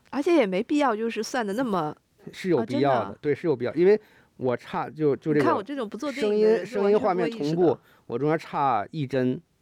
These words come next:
Speaker 2: 甚至不到一帧，差几百、几十毫米，其实对于你观影的心理状态是有影响的。它是一个反应时间，它是会影响心理状态的，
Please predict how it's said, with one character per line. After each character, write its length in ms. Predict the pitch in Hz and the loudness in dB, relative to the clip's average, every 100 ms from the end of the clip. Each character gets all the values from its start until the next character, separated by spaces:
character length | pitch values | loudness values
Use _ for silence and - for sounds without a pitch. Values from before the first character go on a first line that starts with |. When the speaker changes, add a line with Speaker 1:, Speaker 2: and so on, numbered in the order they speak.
| _ | _
Speaker 2:
甚 140 | - 170 | -10 -6
至 40 | |
不 140 | 180 180 | -4 -2
到 160 | 208 | -2
一 160 | 135 104 | -2 -6
帧， 260 | 107 101 | -8 -8
差 220 | 104 175 156 | -8 -6 -4
几 160 | 160 | 0
百、 100 | 160 - | 0 -2
几 160 | - 127 | -6 -4
十 60 | 131 | -2
毫 100 | 151 | 0
米， 120 | 123 | -2
其 180 | 117 139 | -2 0
实 100 | 165 | 0
对 160 | 175 | 4
于 140 | 143 147 | 4 6
你 80 | 131 | 4
观 180 | 143 | 2
影 80 | 135 | 0
的 100 | 107 | -2
心 200 | 113 151 | -4 -2
理 100 | 135 | 0
状 140 | 110 120 | 0 0
态 100 | 104 | -2
是 160 | 107 | -2
有 140 | 110 104 | 0 2
影 120 | 127 | 0
响 140 | 101 | -2
的。 100 | 90 - - _ _ _ _ _ _ _ _ - | -6 -20 -20 _ _ _ _ _ _ _ _ -12
它 120 | 170 | -6
是 100 | 170 | -2
一 20 | |
个 120 | 139 | 0
反 200 | 123 101 | -2 -4
应 80 | 95 | -6
时 160 | 120 123 | -6 -2
间， 200 | 131 135 | 0 0
它 120 | 139 | -2
是 160 | 139 123 | -2 -2
会 160 | - | -2
影 220 | 117 127 | -2 0
响 120 | 175 104 | 0 0
心 140 | - | -6
理 120 | 101 | -10
状 160 | 95 90 | -8 -8
态 100 | |
的， 80 | - | -10